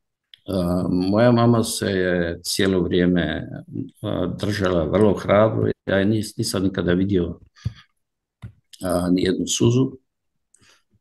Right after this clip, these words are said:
ali, mm, ali je os-, o-,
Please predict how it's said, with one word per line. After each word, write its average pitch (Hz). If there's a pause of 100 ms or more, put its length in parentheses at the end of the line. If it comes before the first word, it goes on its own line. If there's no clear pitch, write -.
(100)
ali, 98 (1040)
mm, 95 (240)
ali 117
je 123
os-, -
o-, 107